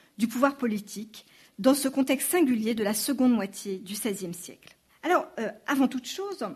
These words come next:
euh, jusqu'au milieu du seizième siècle, hein, les armuriers allemands, avant v-, véritablement,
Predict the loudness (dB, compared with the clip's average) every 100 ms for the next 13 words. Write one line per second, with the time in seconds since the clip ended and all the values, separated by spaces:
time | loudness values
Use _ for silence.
0 | -14 _ _ _ -2 -2 -2 0 4 4
1 | 4 0 -2 -2 -2 2 2 2 -2 -2
2 | 0 2 4 4 2 4 6 6 6 4
3 | 4 2 2 2 0 4 6 6